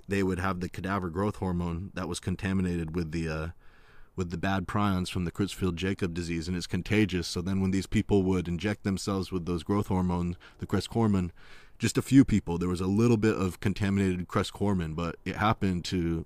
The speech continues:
you know, at least, at, at least, like, a good, a good little group of people. And Lyle Alzado was one of 'em. It goes and attacks your brain, gives you Creutzfeldt-Jakob disease, and one year after contracting that, you die. So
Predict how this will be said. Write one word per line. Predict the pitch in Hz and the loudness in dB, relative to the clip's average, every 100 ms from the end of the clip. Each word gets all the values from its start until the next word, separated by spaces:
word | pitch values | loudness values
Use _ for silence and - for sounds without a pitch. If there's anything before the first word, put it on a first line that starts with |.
| - | -4
you | 90 | -2
know, | 90 | 0
at | 92 | 0
least, | 90 127 - - - - - - - - - - | 4 4 2 -8 -14 -20 -20 -20 -20 -20 -14 -4
at, | 101 - - - | -4 -4 -20 -8
at | 101 95 | -2 2
least, | 131 160 - 110 | 4 2 0 0
like, | 98 | 0
a | 101 | 0
good, | 82 107 113 104 113 101 | 0 2 2 0 -8 -4
a | |
good | 90 117 | 2 4
little | 107 110 | 6 6
group | 90 104 117 | 6 6 6
of | - | 4
people. | 117 120 80 76 - - - - - | 2 0 0 -4 -8 -20 -20 -20 -8
And | 92 95 | -2 2
Lyle | 101 104 | 4 4
Alzado | 98 90 104 110 92 | 2 0 2 2 2
was | 87 82 | 0 -2
one | 98 101 | -2 0
of | 87 | -2
'em. | 82 85 104 - | -4 -6 -12 -10
It | 87 90 76 - | -6 -6 -6 -2
goes | 104 101 92 | 2 2 2
and | 87 | -2
attacks | 82 101 98 - | 0 0 0 -2
your | 95 | -2
brain, | 85 104 104 98 | 2 4 4 4
gives | 98 85 | 2 2
you | 101 92 | 0 0
Creutzfeldt-Jakob | - 107 - 98 87 104 101 101 | 0 0 0 -2 0 -2 0 -2
disease, | 98 104 110 95 | 0 4 4 4
and | 90 | 0
one | 87 107 110 | 2 2 4
year | 107 123 123 101 - - - - - | 4 6 6 4 0 -20 -20 -16 -6
after | 98 - | -6 -6
contracting | - 95 101 104 107 101 92 | -6 -4 0 -2 0 -2 0
that, | 87 78 | -2 -2
you | 82 | -6
die. | 78 95 92 85 82 85 | -2 0 2 0 -2 -6
So | - 92 80 82 | -6 -4 -2 -4